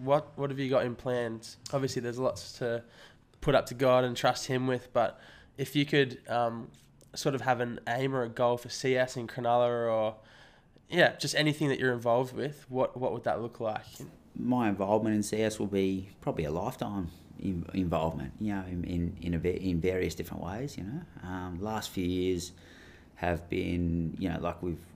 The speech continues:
Speaker 2: we've been just focusing on sort of, you know, raising the kids, um,
Speaker 1: Mm.
Speaker 2: and, and getting settled there. So it's probably been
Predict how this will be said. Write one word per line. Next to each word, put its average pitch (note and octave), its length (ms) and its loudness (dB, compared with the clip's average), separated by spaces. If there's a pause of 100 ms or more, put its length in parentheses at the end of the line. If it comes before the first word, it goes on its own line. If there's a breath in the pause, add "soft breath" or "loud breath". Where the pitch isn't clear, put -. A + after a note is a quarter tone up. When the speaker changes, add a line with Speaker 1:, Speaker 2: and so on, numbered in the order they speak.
(140)
Speaker 2:
we've F2 200 -4
been F2+ 300 -2 (220)
just - 220 -6
focusing F2+ 1040 -4
on G#2 440 6
sort G2+ 160 6
of, E2 160 0
you G2 280 2
know, F2+ 80 2
raising F#2 260 4
the F2 60 -2
kids, B2 340 0 (240)
um, F2 540 -4 (120)
Speaker 1:
Mm. - 40 -14
Speaker 2:
and, F2+ 340 -6
and F2+ 180 -4
getting F2+ 200 -2
settled F#2 460 -2
there. G2 320 4
So - 240 -4 (340)
it's - 240 -12
probably G2 280 2
been F2 300 0